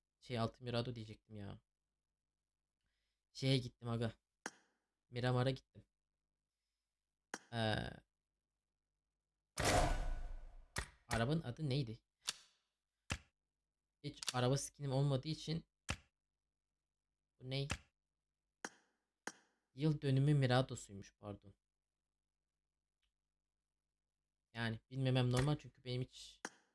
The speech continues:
öyle skinli şeylerim olmadı. İlk defa bu oyuna bu kadar para yatırıyorum. Ve R P alıyorum. Bu arada R P'de kırk altı seviyeye ulaşmışız. Ellinci seviyede zaten Thompson'ı verecek.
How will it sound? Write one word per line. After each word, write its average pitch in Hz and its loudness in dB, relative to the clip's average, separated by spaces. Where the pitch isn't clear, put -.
öyle 113 -4
skinli 117 -6
şeylerim 120 -2
olmadı. 127 0
İlk 156 0
defa 156 4
bu 143 6
oyuna 147 6
bu 127 -14
kadar 139 -4
para 117 0
yatırıyorum. 165 4
Ve 160 4
R 120 2
P 160 -8
alıyorum. 151 4
Bu 131 -2
arada 131 0
R 127 4
P'de 131 0
kırk 120 -18
altı 113 -6
seviyeye 123 -2
ulaşmışız. - -6
Ellinci 151 6
seviyede 127 4
zaten 127 0
Thompson'ı 131 -2
verecek. 113 -2